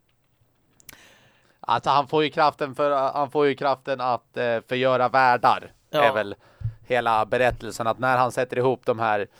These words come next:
Speaker 1: boxesarna så, eh, då väcker han någonting som äter upp världen.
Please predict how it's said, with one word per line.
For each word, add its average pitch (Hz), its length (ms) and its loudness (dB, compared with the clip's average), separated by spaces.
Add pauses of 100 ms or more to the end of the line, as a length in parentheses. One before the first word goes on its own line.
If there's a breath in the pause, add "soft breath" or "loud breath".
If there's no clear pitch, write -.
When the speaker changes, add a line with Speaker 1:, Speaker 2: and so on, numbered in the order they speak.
(240 soft breath)
Speaker 1:
boxesarna 120 1200 0
så, 117 440 0
eh, 107 440 2 (760 soft breath)
då 131 320 -2 (140)
väcker 147 800 0
han 147 440 2
någonting 151 720 -4
som 156 180 -4
äter 147 380 0
upp 156 200 0
världen. 160 640 2